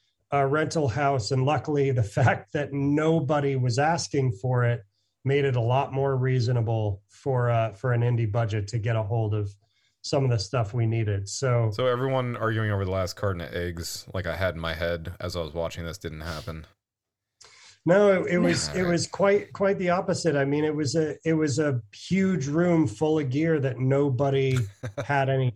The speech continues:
Speaker 1: use for, you know? So I, I honestly had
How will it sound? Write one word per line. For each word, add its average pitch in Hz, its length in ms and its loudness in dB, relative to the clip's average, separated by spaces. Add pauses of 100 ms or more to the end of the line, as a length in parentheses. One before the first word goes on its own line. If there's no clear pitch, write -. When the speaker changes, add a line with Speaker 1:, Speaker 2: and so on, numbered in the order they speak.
(120)
Speaker 1:
use 160 200 -4
for, 92 420 -4 (140)
you 147 180 4
know? 143 260 2
So 139 580 0 (580)
I, 175 260 0
I 208 260 4
honestly 175 800 0
had 165 400 2